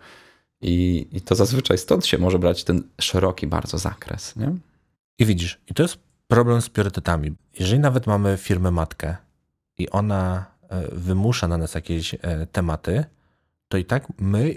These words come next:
Speaker 2: wewnątrz firmy naszej powinniśmy priorytetyzować wszystkie tematy. Jeżeli się okazuje, że te rzeczy, w-, które spływają z góry, są ważniejsze,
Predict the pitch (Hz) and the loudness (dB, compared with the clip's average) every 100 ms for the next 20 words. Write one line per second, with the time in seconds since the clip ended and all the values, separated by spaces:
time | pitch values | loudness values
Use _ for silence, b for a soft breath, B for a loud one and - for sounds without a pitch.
0 | - 92 95 101 110 95 - - 90 87 | -6 -6 -2 0 2 0 -2 -2 0 0
1 | 85 78 - 123 - 87 87 98 113 - | 0 0 -2 -2 -2 -4 -2 -2 -4 -2
2 | 98 95 104 95 98 90 - 82 - 82 | -2 -4 -8 -4 -2 -2 -4 -8 -6 -6
3 | 80 78 71 - - _ - 90 110 135 | -4 -4 -6 -10 -16 _ -4 0 0 0
4 | 110 - 87 101 98 85 82 107 104 - | -2 -2 -2 0 0 0 -2 -2 -2 -2
5 | 85 - _ _ - - 92 87 - 85 | -4 -6 _ _ -18 -6 -6 -4 -4 0
6 | 90 85 85 90 85 - 87 87 82 78 | 2 0 -2 -2 -2 -2 -2 -2 -2 -2
7 | - 156 | 0 0